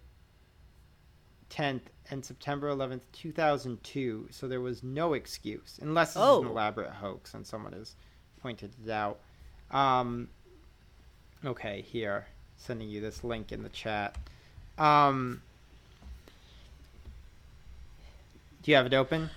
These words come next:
Speaker 2: <sighs>
Speaker 1: Yeah, it is. "Mister Townsend is a pilot and taught me how to fly a plane," and he throws a paper plane, and then the next strip over is the towers on fire and the daughter crying.
Speaker 2: Oh my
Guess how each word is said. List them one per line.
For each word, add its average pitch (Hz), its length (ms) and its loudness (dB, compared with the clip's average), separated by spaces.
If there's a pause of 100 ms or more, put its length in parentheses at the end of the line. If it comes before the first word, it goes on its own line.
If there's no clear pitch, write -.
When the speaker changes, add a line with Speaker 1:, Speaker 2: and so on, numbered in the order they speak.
(240)
Speaker 2:
<sighs> 523 80 12 (1000)
Speaker 1:
Yeah, 147 360 10
it 175 140 8
is. 185 280 10
"Mister 190 380 6
Townsend 226 500 8
is 175 120 4
a 160 40 6
pilot 160 520 10
and 139 120 -4
taught 165 200 4
me 175 60 2
how 156 100 8
to 151 80 2
fly 143 240 6
a 139 80 4
plane," 135 340 -2
and 117 80 -4
he 123 80 0
throws 143 300 2
a 160 60 -4
paper 156 280 -2
plane, 131 460 0
and 131 180 -4
then 131 160 -4
the 131 240 -2
next 151 320 6
strip 165 260 2
over 123 600 2
is 113 420 -6 (680)
the 131 100 -2
towers 120 840 2 (220)
on 123 220 -4
fire 113 720 2
and 113 360 -6 (260)
the 123 120 -2
daughter 120 680 6
crying. 110 640 2 (500)
Speaker 2:
Oh 466 280 -2
my 440 200 -2